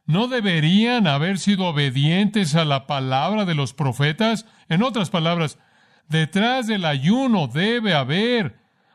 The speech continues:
una vida justa, creíble, para hacer que el ayuno sea legítimo.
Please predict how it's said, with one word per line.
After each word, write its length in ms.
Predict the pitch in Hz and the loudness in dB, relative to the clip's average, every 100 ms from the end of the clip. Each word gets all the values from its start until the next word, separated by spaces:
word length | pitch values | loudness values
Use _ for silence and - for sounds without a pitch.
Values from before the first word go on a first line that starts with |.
| - | -4
una 280 | 220 233 | -2 0
vida 340 | 190 220 233 185 | 2 2 2 -2
justa, 640 | - 180 262 226 - 160 | -2 0 2 0 -2 -4
creíble, 480 | 156 143 196 233 170 | -2 0 0 2 0
para 220 | 151 143 | 0 -2
hacer 360 | 127 214 240 208 | -2 -2 -2 -2
que 80 | |
el 120 | 160 135 | 0 0
ayuno 420 | 123 180 208 143 | 2 2 2 2
sea 160 | 165 | 0
legítimo. 520 | 165 131 156 127 107 | 0 0 0 -2 -6